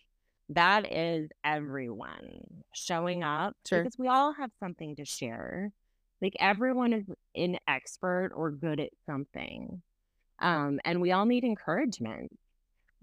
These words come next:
Speaker 1: So, like, last week, my internet was being insane, and I couldn't get my sound to work. And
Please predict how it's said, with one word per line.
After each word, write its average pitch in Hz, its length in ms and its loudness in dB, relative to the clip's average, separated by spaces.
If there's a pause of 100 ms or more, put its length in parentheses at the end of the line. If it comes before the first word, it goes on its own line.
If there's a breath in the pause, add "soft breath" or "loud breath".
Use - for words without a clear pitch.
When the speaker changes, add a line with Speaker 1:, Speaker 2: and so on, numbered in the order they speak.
(100)
Speaker 1:
So, 190 160 4
like, 196 260 2 (160)
last 185 420 0
week, 240 340 0
my 196 200 -2
internet 160 460 -4
was 131 160 -12
being 127 400 -4
insane, 156 880 -2
and 160 120 0
I 160 160 -2
couldn't 175 200 -6
get - 100 -4
my 170 100 -4
sound 135 340 -2
to 175 60 0
work. 220 300 2 (760)
And 170 420 2